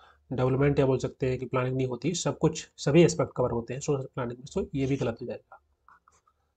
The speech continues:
केवल first option correct हो जाएगा, conscious and deliberate effort, okay। ऐसे ही question exam में आते हैं। Next question, question number fifteen, who is the first person to establish the principle of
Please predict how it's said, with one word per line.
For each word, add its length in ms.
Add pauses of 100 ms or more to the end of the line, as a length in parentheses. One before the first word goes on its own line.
(100)
केवल 160
first 300
option 220
correct 300
हो 40
जाएगा, 220 (120)
conscious 400
and 140
deliberate 400
effort, 220 (800)
okay। 140 (420)
ऐसे 180
ही 80
question 300
exam 260
में 120
आते 180
हैं। 140 (1400)
Next 280
question, 280
question 340
number 240 (160)
fifteen, 420 (960)
who 140
is 80
the 80
first 300
person 280
to 60
establish 400
the 220
principle 340
of 100